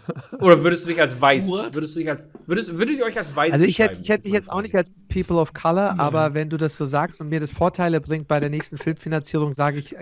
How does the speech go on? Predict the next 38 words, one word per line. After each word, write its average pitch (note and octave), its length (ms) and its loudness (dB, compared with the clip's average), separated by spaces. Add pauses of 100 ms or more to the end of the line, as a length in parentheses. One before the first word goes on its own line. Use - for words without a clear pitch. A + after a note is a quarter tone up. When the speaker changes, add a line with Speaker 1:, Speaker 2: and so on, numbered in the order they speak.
Speaker 3:
gerne D3+ 340 0
ja. C#3+ 300 0
Speaker 1:
Hey, G#2 60 -2
klar, B2+ 180 -12
Speaker 3:
Mag C3 80 -8
kein - 80 -20 (120)
Speaker 1:
Diversity. C3+ 380 -2
Speaker 3:
Problem. C#3+ 300 -4 (160)
Speaker 1:
D-, D3 120 -4
hä? E3 420 6 (120)
Das A#2+ 140 -12
würde C#3 140 -2
ich B2+ 40 -8
sofort - 380 2
sagen, A#2 220 -6
was A2+ 100 -12
ist B2 60 -10
los? - 280 -8 (1300)
Aber E3+ 180 4
zum D#3+ 100 -8
Beispiel, F#3 280 0
Speaker 3:
Ja. C#3 80 -4
Speaker 1:
also D#3+ 140 -2
keine F3 200 0
Ahnung, B2 320 -6
d-, C3+ 160 -8
d-, B2+ 120 -12
äh, B2+ 520 -18
nimm C#3 140 -8
doch C#3+ 100 -2
Iran, C3 400 -6
wer, A2+ 100 -12
das B2 220 -20
sind B2+ 80 -16
auch G3 160 -10
People G#2 200 -10
of G2+ 100 -18
Color. F#2+ 260 -20